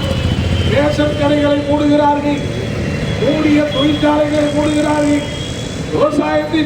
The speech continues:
படிப்படியாக அழிக்கிறார்கள், மக்களுடைய வாழ்வாதாரத்தை எல்லாவற்றையும் அழித்துவிட்டு சாதனை எதில் என்றார்? சாராய கடையை திறக்கிறது தான் சாதனை. சாராயத்தின் மீது விலை ஏற்றி கொள்ளையடிப்பதுதான் சாதனை.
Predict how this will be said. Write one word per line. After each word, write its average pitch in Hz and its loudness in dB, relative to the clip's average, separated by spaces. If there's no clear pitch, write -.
படிப்படியாக 294 0
அழிக்கிறார்கள், 294 0
மக்களுடைய 311 0
வாழ்வாதாரத்தை 302 0
எல்லாவற்றையும் 294 0
அழித்துவிட்டு 294 0
சாதனை 339 0
எதில் 302 0
என்றார்? - 0
சாராய 277 2
கடையை 233 2
திறக்கிறது - 0
தான் - 0
சாதனை. - -2
சாராயத்தின் 330 0
மீது 294 2
விலை 285 2
ஏற்றி 294 0
கொள்ளையடிப்பதுதான் 294 0
சாதனை. 254 0